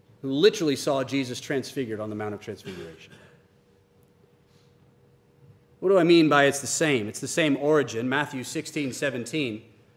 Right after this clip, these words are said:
You remember when Peter was asked by Jesus who he was, and Jesus, Peter confesses Christ. He says, "You are the Christ, the Son of the living God." That's the confession of a Christian, right?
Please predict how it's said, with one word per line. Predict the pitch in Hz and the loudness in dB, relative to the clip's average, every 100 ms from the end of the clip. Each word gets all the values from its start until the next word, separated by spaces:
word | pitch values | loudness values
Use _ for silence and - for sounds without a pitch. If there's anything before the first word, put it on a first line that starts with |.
| _ _ | _ _
You | - | -6
remember | 123 151 139 127 | 0 2 2 2
when | 127 | 0
Peter | - 160 139 | 0 2 2
was | 127 | 2
asked | 139 147 - | 2 0 -2
by | 127 | -4
Jesus | 127 127 151 127 - | -2 2 2 0 -2
who | 156 131 | 0 0
he | 127 | 0
was, | 120 143 120 131 - - _ _ - | 2 2 2 -2 -4 -16 _ _ -10
and | 127 | -6
Jesus, | 120 160 139 120 | 2 2 2 -4
Peter | - 170 143 117 | -4 0 0 -2
confesses | - 156 156 202 165 127 | -4 -2 0 0 -2 -6
Christ. | - 127 120 147 | -4 0 0 0
He | 147 | -4
says, | 131 139 117 | -4 -4 0
"You | 147 190 | 4 6
are | 202 | 4
the | 208 | 2
Christ, | - 139 135 139 - - - - | -2 0 0 -2 -8 -16 -20 -10
the | 139 | -6
Son | - 143 | 0 0
of | 139 | 2
the | 139 | 0
living | 135 127 139 | 0 2 2
God." | 180 135 104 - - - _ _ _ _ _ _ _ | 2 2 0 -6 -20 -20 _ _ _ _ _ _ _
That's | - 160 - | -2 -2 -2
the | - | -4
confession | - 180 147 135 147 | -4 -4 -4 -4 -6
of | 160 | -6
a | 175 | -4
Christian, | 196 180 110 90 | -4 -4 -8 -6
right? | 123 156 | -4 -4